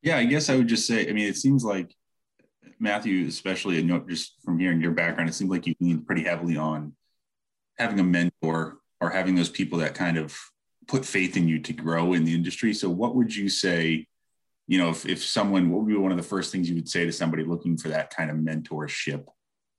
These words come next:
um, from you? Like, what would you, what would the, the advice you would give them to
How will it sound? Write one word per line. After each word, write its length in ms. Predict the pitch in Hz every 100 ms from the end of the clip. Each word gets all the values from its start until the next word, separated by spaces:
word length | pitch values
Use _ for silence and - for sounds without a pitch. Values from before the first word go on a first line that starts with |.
| _ -
um, 420 | 156 - 143 71
from 280 | - 78 78
you? 440 | 80 78 - - _ _ _ _ -
Like, 120 | 95
what 180 | 95 98
would 180 | 92
you, 120 | 90 90 _ _ _ _ _
what 160 | - 87
would 140 | 85
the, 260 | 85 80 73 -
the 180 | 87 80
advice 440 | 76 80 80 -
you 60 | 78
would 120 | 71
give 220 | 78 71
them 240 | 76 73 71
to 320 | 76 73